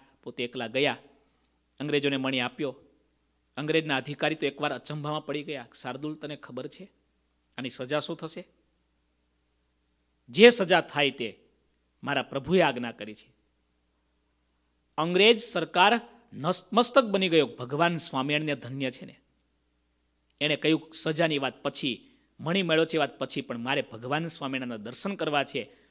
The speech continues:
અંગ્રેજ સરકાર દર્શન કરવા આવે, મહારાજના ચરણોમાં વંદન કરી કહ્યું, "પ્રભુ, આપે આટલું ક્રાંતિકારી કામ કર્યું છે, જે સરકાર ન કરી શકે, પ્રજા ન કરી શકે, દંડ ન કરી શકે." ત્યારે ભગવાન સ્વામિનારાયણે કહ્યું કે,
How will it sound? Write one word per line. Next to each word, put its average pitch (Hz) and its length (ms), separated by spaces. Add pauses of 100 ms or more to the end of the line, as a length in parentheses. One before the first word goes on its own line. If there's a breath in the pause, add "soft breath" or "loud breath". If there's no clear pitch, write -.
(180 soft breath)
અંગ્રેજ 151 260
સરકાર 139 340
દર્શન 127 360
કરવા 185 260
આવે, 156 240 (420 soft breath)
મહારાજના 151 460
ચરણોમાં 143 440
વંદન 151 300
કરી 151 240
કહ્યું, 139 200
"પ્રભુ, 139 280
આપે 170 280
આટલું - 560
ક્રાંતિકારી 165 580
કામ 180 340
કર્યું 226 260
છે, - 140 (680)
જે - 60
સરકાર 208 420
ન 240 100
કરી 226 200
શકે, 202 280
પ્રજા 156 340
ન 226 100
કરી 226 220
શકે, - 440 (540 soft breath)
દંડ 226 300
ન 233 140
કરી 226 200
શકે." 160 340
ત્યારે - 460
ભગવાન 147 460
સ્વામિનારાયણે 131 500
કહ્યું 123 380 (2500)
કે, 123 440